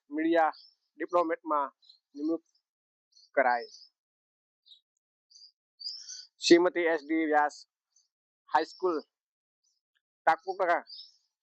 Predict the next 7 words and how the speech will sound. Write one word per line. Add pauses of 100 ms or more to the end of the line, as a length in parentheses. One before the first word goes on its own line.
(360)
ગણિત
વિજ્ઞાન
પ્રદર્શનમાં
પ્રથમ
ક્રમે (260)
ઉત્તીર્ણ (540)
થઈ.